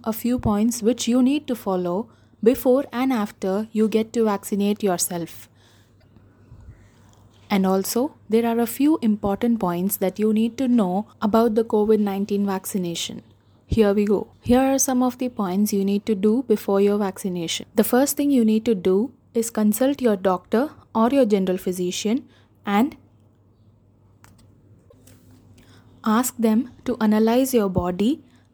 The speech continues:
and know whether your body is ready to get vaccinated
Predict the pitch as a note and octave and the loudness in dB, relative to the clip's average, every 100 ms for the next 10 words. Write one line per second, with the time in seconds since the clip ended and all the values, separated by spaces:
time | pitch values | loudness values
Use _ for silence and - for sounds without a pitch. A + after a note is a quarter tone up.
0 | - G#3+ A3 G#3+ G#3 G3+ C#4 C4 G#3 G#3+ | -6 2 4 4 4 0 -2 -2 -2 0
1 | A#3+ B3+ B3 G3 G3+ G3+ A#3+ - A#3 A3 | 0 0 0 0 -2 0 -2 -2 -4 0
2 | G3+ G3 A3 A3 G#3+ G3+ G3+ - F3+ - | -2 0 -2 0 0 0 -2 -8 -8 -8
3 | G3 G3 G3 B3 C#4 | -2 -2 0 0 -2